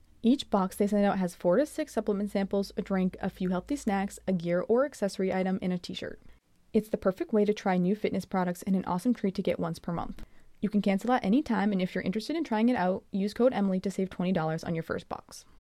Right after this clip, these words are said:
This week we have a topic that I get asked about quite a bit, which is gonna be stretching. So we're gonna go over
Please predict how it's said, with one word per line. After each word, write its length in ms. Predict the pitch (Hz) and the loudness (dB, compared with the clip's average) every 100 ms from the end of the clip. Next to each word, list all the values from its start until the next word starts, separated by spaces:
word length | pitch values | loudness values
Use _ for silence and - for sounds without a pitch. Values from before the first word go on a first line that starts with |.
| - - | -16 -2
This 200 | 208 262 | 0 2
week 140 | 330 | 0
we 80 | 302 | 0
have 140 | 240 196 | 0 -2
a 20 | |
topic 500 | - 214 214 202 202 | -4 -6 -2 -4 -4
that 160 | 202 196 | -2 0
I 80 | 285 | 0
get 200 | 370 - | -2 0
asked 300 | 208 202 - | -2 -2 -6
about 340 | 196 190 185 | 2 2 2
quite 420 | - - 277 302 285 | -10 -4 2 6 6
a 60 | |
bit, 280 | 220 180 156 | 4 2 2
which 180 | 190 - | -2 -4
is 60 | |
gonna 220 | 180 254 302 | 0 2 2
be 220 | 311 269 | 0 -2
stretching. 920 | - - - 170 180 185 226 247 311 - - - - | -2 -14 -10 -2 0 0 0 0 -2 -8 -20 -20 -10
So 220 | - 214 | 0 2
we're 80 | 214 | 4
gonna 160 | 254 | 2
go 160 | 320 320 | 2 2
over 360 | 294 247 226 | 2 4 2